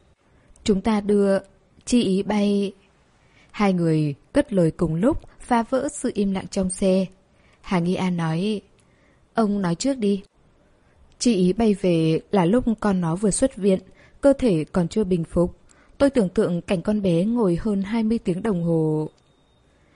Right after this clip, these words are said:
Vì sao lại mua vé hạng phổ thông chứ? Là vì ngại tiêu tiền của Thượng Thông Hú mua một chiếc vé hạng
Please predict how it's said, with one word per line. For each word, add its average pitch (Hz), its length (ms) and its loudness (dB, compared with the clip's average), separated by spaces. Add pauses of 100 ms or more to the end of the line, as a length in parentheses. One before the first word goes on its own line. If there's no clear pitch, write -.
(220)
Vì 180 140 6
sao 190 320 -2
lại 185 140 -2
mua 202 260 2
vé 165 160 0
hạng 233 280 -6
phổ 180 200 -2
thông 202 260 -2
chứ? 277 320 -2 (380)
Là 233 180 0
vì 214 240 -2
ngại 220 280 -4
tiêu 269 140 0
tiền 165 380 -2 (120)
của 180 140 -2
Thượng - 180 -4
Thông 202 240 -4
Hú 185 340 0 (260)
mua 269 140 2
một 214 200 0
chiếc - 400 -6
vé 180 160 -2
hạng 240 200 -8